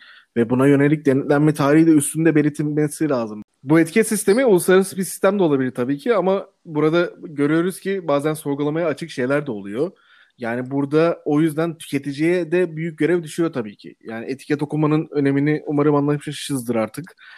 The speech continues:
verdiğimiz <laughs> örneklerden. Ama, e, bunu unutmayalım. Yani burada da etiket okuma derken mesela sadece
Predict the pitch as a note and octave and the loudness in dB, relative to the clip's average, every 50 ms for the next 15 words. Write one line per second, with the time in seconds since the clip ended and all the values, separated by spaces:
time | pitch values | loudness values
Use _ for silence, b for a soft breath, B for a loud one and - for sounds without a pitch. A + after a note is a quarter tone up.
0 | B B - B2 A#2+ A2+ - A2+ B2 A#2+ - C#3 A2 A#2 C#3 - C#3 B2+ A#2+ A#2+ | B B -2 0 0 0 -2 -4 -4 -2 -2 -2 -2 -4 -4 0 2 2 2 2
1 | B2 C3+ F3 G#3 - B B B B B B B B B2 C3+ E3+ F#3+ G3 - - | 2 0 0 -2 -6 B B B B B B B B 0 2 2 2 2 0 -2
2 | - - C#3 B2+ B2 B2 B2 B2 B2 B2 B2 B2 A#2+ C3+ C#3 C#3+ D3 D3 D#3+ E3+ | -6 -2 0 2 2 4 4 4 2 2 2 0 0 0 0 2 2 2 0 0
3 | D#3+ D#3 C3+ A#2 A2+ B2+ E3 F#3+ _ _ _ - B2+ B2 B2 B2+ B2+ B2+ C#3 C#3 | 0 0 0 0 0 -2 -4 -8 _ _ _ -4 -2 -2 -2 -2 -2 -2 -2 0
4 | C3 D3+ D3+ D3+ E3+ E3+ E3+ - _ _ _ _ _ - C#3 C3 - - D#3+ D3+ | 2 2 4 4 4 4 2 0 _ _ _ _ _ -8 -8 -6 -2 -2 -2 -2
5 | D#3 D#3 E3+ D#3+ D#3 D3+ D#3+ D#3+ E3 D#3+ - E3+ E3+ E3+ E3+ - _ _ _ C3 | -2 -4 -4 -2 0 0 0 0 0 -2 -4 -6 -6 -6 -8 -12 _ _ _ -10
6 | B2 - C3+ C3 - C#3 C3+ C#3+ D3 C#3+ C#3 C#3+ D#3 D3+ D3+ D3 | -6 -6 -6 -4 -2 -2 0 0 0 0 -2 0 0 0 0 0